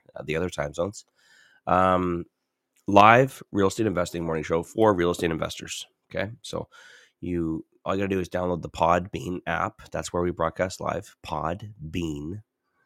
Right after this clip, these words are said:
and search up the Real Estate Investing Morning Show,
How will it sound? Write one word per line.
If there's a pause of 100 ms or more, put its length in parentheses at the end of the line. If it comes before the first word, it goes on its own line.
(720)
and (420)
search
up
the
Real
Estate
Investing
Morning
Show,